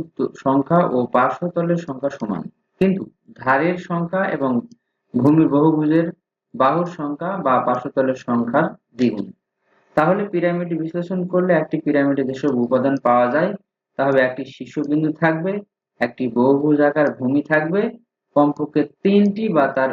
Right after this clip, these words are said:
অধিক ত্রিভুজ আকার পার্শ্বতল থাকবে। এখন আমরা পিরামিডের ক্ষেত্রফল নির্ণয় করব। আমরা এখন পিরামিডের ক্ষেত্রফল বের করার চেষ্টা করব। পিরামিডের ভূমি ও পার্শ্বতলগুলোর ক্ষেত্রফলই পিরামিডের সমগ্র তলের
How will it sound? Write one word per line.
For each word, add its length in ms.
অধিক 480
ত্রিভুজ 360
আকার 280
পার্শ্বতল 720
থাকবে। 320
এখন 240
আমরা 200
পিরামিডের 580
ক্ষেত্রফল 640
নির্ণয় 500
করব। 280
আমরা 340
এখন 260
পিরামিডের 500
ক্ষেত্রফল 600
বের 260
করার 280
চেষ্টা 300
করব। 480
পিরামিডের 500
ভূমি 380
ও 60
পার্শ্বতলগুলোর 840
ক্ষেত্রফলই 720
পিরামিডের 520
সমগ্র 480
তলের 340